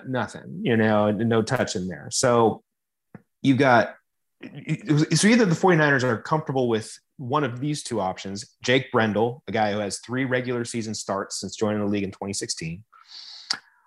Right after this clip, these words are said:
or going with Daniel Brunskill, moving him over from right guard,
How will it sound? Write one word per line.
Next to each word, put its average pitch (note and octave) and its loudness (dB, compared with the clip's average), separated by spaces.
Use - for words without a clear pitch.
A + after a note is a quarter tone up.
or A2+ 4
going C#3 4
with A#2+ 2
Daniel B2+ 0
Brunskill, G#2+ -2
moving A#2+ -2
him A2 -2
over A2 -4
from G2 -6
right A2+ 0
guard, F#2+ -6